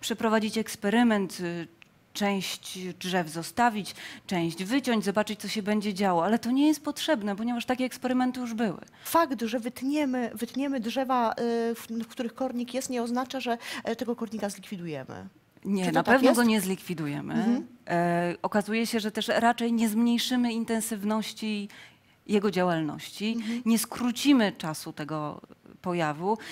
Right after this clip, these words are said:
Speaker 1: nie zmniejszymy ilości, e, drewna za-, drzew zaatakowanych, zaatakowanych
Speaker 2: No
Speaker 1: przez
Speaker 2: właśnie,
Speaker 1: kornika.
Speaker 2: to jest kluczowe,
Speaker 1: E,
Speaker 2: prawda? Mhm.
Speaker 1: okazuje się, że te działania są często bardzo mało skuteczne. E,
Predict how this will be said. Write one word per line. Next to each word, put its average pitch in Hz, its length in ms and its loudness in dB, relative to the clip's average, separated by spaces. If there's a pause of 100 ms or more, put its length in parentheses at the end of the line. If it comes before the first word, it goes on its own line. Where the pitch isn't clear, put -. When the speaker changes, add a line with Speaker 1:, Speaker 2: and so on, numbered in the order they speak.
Speaker 1:
nie 254 140 6
zmniejszymy 277 500 6
ilości, 254 840 -2
e, 247 680 -2 (680)
drewna 226 460 8
za-, 156 240 2
drzew 214 360 4
zaatakowanych, 180 840 2 (340)
zaatakowanych 190 760 0 (260)
Speaker 2:
No 247 100 2
Speaker 1:
przez 330 100 4
Speaker 2:
właśnie, 190 180 2
Speaker 1:
kornika. 180 260 2 (100)
Speaker 2:
to 220 60 6
jest 277 80 6
kluczowe, 233 380 -2
Speaker 1:
E, - 40 -4
Speaker 2:
prawda? 214 420 2 (120)
Mhm. 233 480 -4 (260)
Speaker 1:
okazuje 247 400 0
się, 269 120 0
że 240 120 -4
te 247 180 0
działania 247 420 2
są 269 220 -6
często 233 580 -4 (320)
bardzo 240 320 6
mało 226 220 0
skuteczne. 190 560 -6 (1120)
E, 185 460 -2